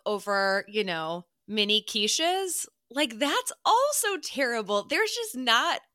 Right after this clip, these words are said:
good options there. And so I feel like everyone, especially with a big known loss, like, a big known loss, I think,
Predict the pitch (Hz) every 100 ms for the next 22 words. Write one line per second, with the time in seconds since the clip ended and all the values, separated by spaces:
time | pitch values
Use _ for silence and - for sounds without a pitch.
0 | 202 247 277 - 214 339 415 - 294 226
1 | - 202 185 - 240 - 262 262 262 285
2 | 240 - 269 294 320 247 208 175 202 -
3 | - 403 403 262 208 175 - 202 180 175
4 | 160 170 180 220 254 262 254 262 277 294
5 | 285 - - - 202 190 185 220 190 185
6 | 175 214 226 220 214 262 - 196 - 185
7 | 175